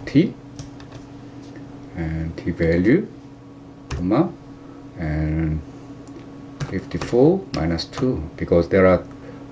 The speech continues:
fifty-four samples and two parameters.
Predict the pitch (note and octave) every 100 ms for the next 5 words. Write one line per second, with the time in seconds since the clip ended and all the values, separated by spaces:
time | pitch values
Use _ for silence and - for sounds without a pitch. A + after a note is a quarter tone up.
0 | - B2+ A2+ B2 - A2 - - - E3
1 | A#3+ - - - E2+ - G2+ - F#2+ G2
2 | G#2 C3 G3+ -